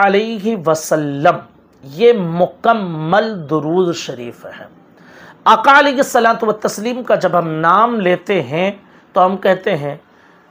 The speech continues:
کہ حضور صلی اللہ علیہ وسلم، یا آقا علیہ الصلوۃ والتسلیم بھی کہتے ہیں،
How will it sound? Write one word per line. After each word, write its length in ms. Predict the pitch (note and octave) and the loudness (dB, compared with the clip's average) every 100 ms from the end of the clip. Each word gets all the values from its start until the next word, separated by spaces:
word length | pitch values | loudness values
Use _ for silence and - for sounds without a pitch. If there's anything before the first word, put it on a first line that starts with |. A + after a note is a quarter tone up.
| _ _ | _ _
کہ 100 | - | -2
حضور 460 | E3+ F3 F#3 A#3 B3+ - | 0 2 2 2 2 -2
صلی 440 | - - C4+ B3+ G#3 | -12 -2 2 2 2
اللہ 480 | F#3+ F3+ F#3 F#3 G3 | 0 2 2 2 0
علیہ 500 | E3+ E3 D3 D3 E3 - C3 | 0 0 -2 -4 -8 -10 -12
وسلم، 460 | B2+ - A#2+ G#2+ G#2+ - _ _ | -12 -10 -12 -12 -18 -20 _ _
یا 260 | F3 G3 F#3+ - - _ _ | 0 0 0 -8 -20 _ _
آقا 480 | G#3 F3 - E3 C#3 - _ | 4 4 4 2 2 -4 _
علیہ 320 | E3+ G3+ G#3 | 0 0 0
الصلوۃ 600 | E3+ F3 - D3 D#3+ D#3+ D#3 | -4 -6 -2 0 2 0 -4
والتسلیم 680 | C#3+ - D3+ - D#3 F3 D#3 | -4 -6 -8 -6 -6 -6 -6
بھی 120 | C3+ | -10
کہتے 380 | C3+ B2 - | -12 -14 -14
ہیں، 60 | C3+ | -14